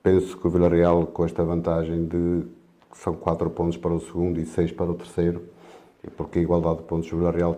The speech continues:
leva vantagem, por isso se o Vila Real continuar nesta, neste, neste nível, nível exibicional, hum, penso que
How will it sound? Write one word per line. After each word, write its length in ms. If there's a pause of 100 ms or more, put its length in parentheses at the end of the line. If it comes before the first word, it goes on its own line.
(200)
leva 240
vantagem, 640 (500)
por 140
isso 640
se 120
o 40
Vila 160
Real 680 (460)
continuar 720
nesta, 640
neste, 320
neste 420
nível, 340 (400)
nível 500
exibicional, 1000 (260)
hum, 320 (100)
penso 420
que 600